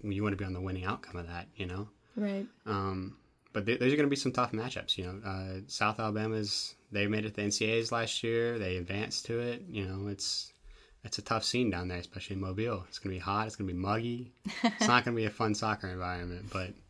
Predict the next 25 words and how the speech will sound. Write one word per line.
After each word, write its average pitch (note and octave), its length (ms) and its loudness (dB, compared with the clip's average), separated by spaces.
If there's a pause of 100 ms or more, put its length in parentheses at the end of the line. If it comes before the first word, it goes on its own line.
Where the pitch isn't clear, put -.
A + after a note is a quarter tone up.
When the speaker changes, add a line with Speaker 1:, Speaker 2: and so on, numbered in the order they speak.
(380)
Speaker 1:
they G2 80 -2
gotta G2 160 2
go G2+ 80 4
out G2+ 160 2
there G#2 80 2
and F#2+ 80 0
they F#2+ 60 0
gotta G2 120 0
grind F#2+ 240 0
some G2 140 -2
wins F#2+ 240 0
out. E2+ 240 -6 (500)
Speaker 2:
Definitely. G#3 640 2 (460)
All B3 80 6
right. B3+ 160 8
Well, C4+ 180 4
thank C4 280 6
you D#4+ 80 4
so E4 160 2
much C#4+ 340 4
for, B3+ 420 6
um, A3 420 4
coming A#3+ 300 2
on A#3 320 4
and G3 280 2